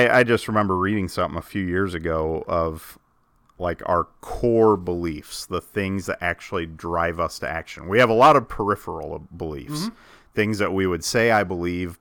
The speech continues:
Speaker 1: but it doesn't necessarily change anything within me.
Speaker 2: Right.
Speaker 1: Um, somebody can say, "I really care for the poor,"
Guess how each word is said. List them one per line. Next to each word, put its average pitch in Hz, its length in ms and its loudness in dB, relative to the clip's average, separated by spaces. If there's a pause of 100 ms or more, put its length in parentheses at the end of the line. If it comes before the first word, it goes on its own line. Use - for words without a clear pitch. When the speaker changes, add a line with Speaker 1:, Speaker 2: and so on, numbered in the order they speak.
Speaker 1:
but 82 120 -2
it 76 140 -10
doesn't 92 340 -2
necessarily 82 720 -6
change 78 600 -10
anything 87 520 -6
within 76 300 -10
me. - 220 -16
Speaker 2:
Right. 127 200 -6 (380)
Speaker 1:
Um, 78 340 2
somebody 87 360 0
can 87 120 -8
say, 87 240 -2
"I 82 60 4
really 90 280 2
care 101 300 0
for 110 160 0
the 98 100 -2
poor," 87 540 4